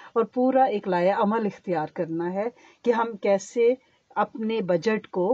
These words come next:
proper तरीके से खर्च कर सकते हैं। और आप यकीन करें कि जब भी सर जोड़ के बैठेंगे ना, तो हमें पता चलेगा कि हम, हमारे fifty percent charges ऐसे हैं, अखराजात ऐसे, expenditures ऐसे हैं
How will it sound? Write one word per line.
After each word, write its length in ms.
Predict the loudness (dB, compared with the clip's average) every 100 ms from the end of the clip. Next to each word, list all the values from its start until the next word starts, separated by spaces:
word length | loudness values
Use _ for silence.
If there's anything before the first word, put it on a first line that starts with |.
| 0
proper 400 | 0 0 2 0
तरीके 380 | 2 -4 -2 -6
से 140 | -4
खर्च 300 | -2 -2 -2
कर 160 | -4 -4
सकते 380 | -4 -8 -6 -4
हैं। 200 | -4 -4 -12 -20 -4
और 120 | 0 2
आप 100 | 0
यकीन 460 | -4 -4 2 2
करें 360 | 2 0 0 -2 -8 -6
कि 100 | -4
जब 260 | 0 -2 -2
भी 220 | -2 -2
सर 240 | 0 -2
जोड़ 280 | 0 0 -2
के 160 | -4 -2
बैठेंगे 540 | -2 0 0 2 0
ना, 160 | -2 -6 -16 -20 -20 _
तो 100 | 4
हमें 200 | 4 0
पता 240 | 0 0
चलेगा 600 | -2 -2 -2 -2 0 -2 -2 -14 _
कि 100 | 0
हम, 380 | 0 0 -2 -4 -8
हमारे 480 | -8 -4 0 2 2
fifty 420 | 2 0 2 0
percent 420 | 2 -2 -4 -6
charges 480 | -2 -2 -2 -2 -2
ऐसे 300 | -2 -4 -6
हैं, 340 | -6 -4 -4 -8 -14 -20 _
अखराजात 680 | -6 0 0 2 2 0 0
ऐसे, 380 | -2 -2 -2 -2
expenditures 760 | -2 -4 -2 -2 0 0 0
ऐसे 280 | -2 -2 -4
हैं 260 | -4 -4